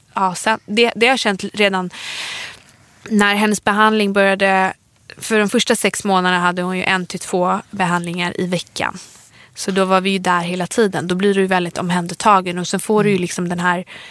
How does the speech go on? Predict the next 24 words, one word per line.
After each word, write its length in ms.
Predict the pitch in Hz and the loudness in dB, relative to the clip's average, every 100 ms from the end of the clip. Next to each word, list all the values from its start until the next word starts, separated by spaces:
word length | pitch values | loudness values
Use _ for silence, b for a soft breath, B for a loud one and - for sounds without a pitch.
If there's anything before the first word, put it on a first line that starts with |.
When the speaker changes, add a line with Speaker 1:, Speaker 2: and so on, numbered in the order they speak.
| B B B B B _ _ - - | B B B B B _ _ -20 -6
Speaker 1:
eh, 440 | 190 180 185 185 - - - - | -2 0 0 -2 -4 -8 -12 -14
vad 100 | - | -10
ska 100 | - | -8
jag 60 | 202 | -6
säga? 300 | - - 202 B B B B | -4 -4 -6 B B B B
Alltså 220 | 196 180 | -4 -4
du 120 | 185 185 | -2 -2
känner 380 | 196 185 185 | 0 -2 -2
dig 120 | 185 185 | -4 -6
liksom, 360 | 185 - 196 | -8 -8 -8
du 80 | 190 | 0
får 80 | 196 | 2
den 80 | 185 | 2
här 80 | |
lilla 180 | 180 175 | 2 2
gemenskapen 840 | 175 185 190 196 - - 160 - 170 | 2 2 2 2 0 -4 -2 -4 -4
för 100 | 180 | -4
att 80 | |
du 80 | - | -2
är 40 | 180 | 2
där 200 | 185 185 | 2 2
hela 260 | 175 175 | -2 -4
tiden. 240 | - 170 151 | -2 -2 0
Speaker 2:
Mm. 200 | 143 | -2